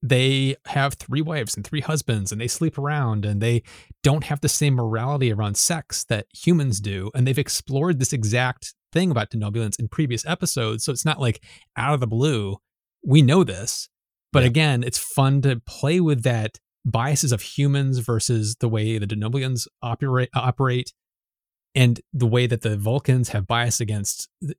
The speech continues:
Speaker 1: people of this, of, of Pinar syndrome. It's playing with the same exact kind of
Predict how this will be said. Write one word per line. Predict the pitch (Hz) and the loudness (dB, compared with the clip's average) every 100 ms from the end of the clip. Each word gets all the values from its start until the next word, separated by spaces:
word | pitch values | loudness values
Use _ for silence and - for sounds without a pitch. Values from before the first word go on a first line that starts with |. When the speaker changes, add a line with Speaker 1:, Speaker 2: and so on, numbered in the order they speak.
| 151 | -10
Speaker 1:
people | - 127 131 123 120 | -2 -2 0 -2 0
of | 107 101 | -2 -2
this, | 107 101 - | -4 -2 -4
of, | - 107 101 | -4 -6 -6
of | 160 123 - - | -6 -8 -8 -4
Pinar | 117 113 | -2 0
syndrome. | 233 143 123 131 123 123 120 _ _ _ _ _ _ _ _ _ _ _ | 2 0 2 0 0 -2 -6 _ _ _ _ _ _ _ _ _ _ _
It's | 151 139 | 0 0
playing | - - 151 170 180 | -2 -2 2 4 4
with | 170 | 2
the | 127 | 0
same | - - 147 147 | -2 2 2 2
exact | 131 104 120 120 - | 0 0 0 0 -4
kind | - 139 | -4 -2
of | 127 101 - | 0 -2 -8